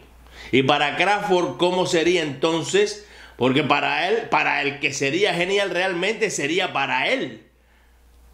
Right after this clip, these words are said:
¿A quién promueve Arun? ¿A McGregor o a Crawford?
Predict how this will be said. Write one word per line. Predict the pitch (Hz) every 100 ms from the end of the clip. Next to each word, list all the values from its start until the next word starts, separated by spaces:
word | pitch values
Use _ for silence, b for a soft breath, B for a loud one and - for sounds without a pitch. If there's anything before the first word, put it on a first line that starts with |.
| - - - -
¿A | 143 160
quién | 240 311 320
promueve | 277 254 262 254 226 202
Arun? | 147 135 139
¿A | 151
McGregor | 160 175 233 311 302 277
o | 233
a | 202
Crawford? | 160 170 127 - 92